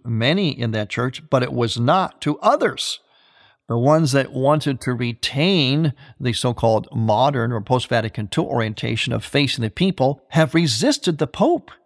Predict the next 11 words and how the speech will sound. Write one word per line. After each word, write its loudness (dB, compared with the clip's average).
They 4
have 2
adamantly 2
resisted -2
the 0
Pope, 0
Pope -2
Francis, -2
on 0
this 0
issue. -2